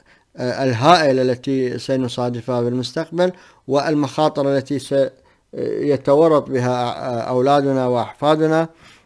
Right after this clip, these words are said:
وأنا، آه، أعتقد، آه، وأمامنا كارثة كبيرة جدًا مع الأسف، ولا، ليس خ-، لست متشائمًا، لكن هاي، هذا الواقع، لأننا وصلنا إلى درجة من الاختناق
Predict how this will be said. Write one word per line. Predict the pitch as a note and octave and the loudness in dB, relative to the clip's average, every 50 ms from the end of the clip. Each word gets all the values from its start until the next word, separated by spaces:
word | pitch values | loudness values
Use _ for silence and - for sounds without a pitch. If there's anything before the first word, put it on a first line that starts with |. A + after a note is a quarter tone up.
| _ _ - | _ _ -8
وأنا، | - C3 C#3+ D#3 D#3+ D#3+ - - - - C#3+ C#3+ C3+ C3+ C3+ C3 C3 C3 C3 B2+ B2 - - _ - | -4 2 4 4 6 4 2 0 -6 -4 0 2 2 4 4 4 2 2 0 -2 -4 -8 -12 _ 0
آه، | C#3 D#3 D#3 D#3 | 4 4 6 6
أعتقد، | D3+ C#3+ - - C#3+ - D#3 D3 C3 - _ - - | 4 2 -2 -4 -4 -2 -2 -4 -4 -6 _ -18 -10
آه، | - B2+ B2+ B2 B2 B2 B2 A#2+ | -6 -4 -2 0 0 0 0 0
وأمامنا | A#2+ A#2+ C3 C3+ D3 D3 D3 C#3+ C#3 C#3 C#3 C#3 - - - - | 0 0 0 2 2 2 2 4 4 2 2 0 -2 -4 -8 -4
كارثة | - C#3 C#3+ D3 C3+ A#2+ - C#3 B2+ | 0 2 2 2 2 0 -2 -4 -6
كبيرة | A#2+ - C3 B2 B2 C3+ C3+ B2+ B2 | -4 -4 -4 -2 -2 0 0 0 -2
جدًا | A#2+ B2 C#3 C3+ C#3+ D#3 E3+ F#3 G3+ G3 _ _ _ - | -2 -4 -8 -6 -2 -2 -2 -2 -4 -8 _ _ _ -10
مع | - B2 A#2+ A2+ A#2 | -6 -4 -2 -2 -2
الأسف، | A#2+ - - C#3+ C3 - - G3+ G3 - - _ _ _ _ _ - | -2 -4 -6 -8 -6 -4 -4 -4 -4 -6 -14 _ _ _ _ _ 0
ولا، | C3 C3+ C#3+ C#3 C#3 - - - | 2 4 6 6 6 4 2 -2
ليس | C3+ D3 D#3 C#3+ - - | 0 2 2 0 0 -4
خ-، | B2+ - B2+ B2+ B2+ B2 B2 B2+ C3 C3 _ - | -8 -6 -6 -4 -4 -6 -8 -10 -12 -14 _ -10
لست | B2+ C3+ D3 C#3+ - - | -6 -6 -6 -6 -6 -8
متشائمًا، | C3 B2 A#2+ B2 C3 B2 A#2 - D3+ D#3 D#3 D#3 D#3 E3 E3+ | -6 -6 -6 -6 -8 -10 -6 -4 -4 -4 -2 -2 -2 -2 -2
لكن | D#3+ C#3+ C3+ - - C#3 C#3 | 0 -2 -2 -4 -6 -8 -6
هاي، | B2 B2 C3+ C3+ B2+ A#2 | -4 -4 -4 -4 -4 -4
هذا | A#2 C3 D3 D3 | -4 -4 -4 -4
الواقع، | C3+ A#2 G#2+ G2 F#2 F2 - - - _ _ _ _ - - - _ _ - | -4 -4 -4 -4 -6 -8 -12 -16 -18 _ _ _ _ -20 -20 -20 _ _ -4
لأننا | A#2+ C3 C3+ C#3+ D3 C#3+ D3 C#3+ D3 | 0 0 2 2 2 2 2 2 2
وصلنا | C#3+ C3+ B2+ B2 - D3 C#3+ C#3 C3 B2 | 2 2 0 0 -2 -2 0 0 0 0
إلى | A#2+ A#2+ | 0 2
درجة | C#3 D3 D#3+ D#3 D3+ D3 | 2 2 2 2 0 0
من | D3 | 0
الاختناق | C#3+ C3 - - - C#3+ C#3 C#3 C#3 C#3 C#3 | -2 -4 -4 -6 -4 -2 0 0 0 0 -2